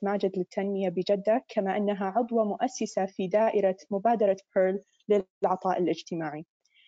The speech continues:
وهي تشاركنا اليوم في هذه المحاضرة، حيث ستتناول موضوع استدامة القطاع الثالث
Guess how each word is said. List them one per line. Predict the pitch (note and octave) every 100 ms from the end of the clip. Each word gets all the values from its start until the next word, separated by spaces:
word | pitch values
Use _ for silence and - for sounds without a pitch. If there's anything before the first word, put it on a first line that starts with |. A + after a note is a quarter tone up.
| _ _ _ _ _ _ -
وهي | G#3+ A#3 A#3+
تشاركنا | B3 - A3+ C#4 C#4+ C#4 C4
اليوم | A3+ A3+ A3+
في | A3 - G#3
هذه | A3 A#3+ A3+
المحاضرة، | A3+ G#3 G3 - A3 G3+ F#3 F3+
حيث | F#3+ - G3+
ستتناول | G#3 - - G3+ G3+ A3 B3 B3 A#3+
موضوع | G3+ G3 A3+ A3+ -
استدامة | - - F#3 A3+ B3 B3
القطاع | G#3+ G#3+ G#3 G#3 G#3
الثالث | G3 - A3 A3 A3+ A3+